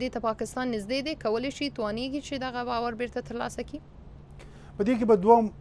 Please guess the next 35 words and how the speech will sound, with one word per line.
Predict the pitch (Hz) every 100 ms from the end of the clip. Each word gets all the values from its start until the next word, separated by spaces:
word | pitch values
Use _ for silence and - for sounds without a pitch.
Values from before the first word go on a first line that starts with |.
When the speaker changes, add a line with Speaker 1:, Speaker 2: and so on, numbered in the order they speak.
| 175
Speaker 2:
هیوادونه، | 170 185 185 208 202 190 - - - 131
دوه | 165 214 214
بلکې | 190 - 160
درې | 175 226
به | 190
ووایو، | 160 160 190
خو | 165
دوه | 151 214 214 208 156 160
هیوادونه | 156 170 170 190
ډېر | 175 180 175
مهم | 190
دي | 196
چې | 175
هغه | 180 165 - 143
پاکستان | 135 139 139 170 165
ګاونډیان | 143 143 143 160 156
دي. | 147 151 - - - - - -
یو | 160 214 233
افغانستان، | 180 165 175 175 - 208 208 202 - - - - -
چې | 190 -
افغانستان | 143 151 156 147 - 202 202 196
به | 175 151
هم، | 185 156 156 - - - -
آه، | 143 143 147 - - - - - 135
دا | 185 180
اطمینان | 160 170 190
به | 185
پاکستان | 165 151 143 185 180
ورکوي | 170 170 180
چې | 165 -
په | 147 143 120
افغانستان | 120 127 120 202 208
کې | 180
لاس | 160 147
وهنه، | 143 143 143 139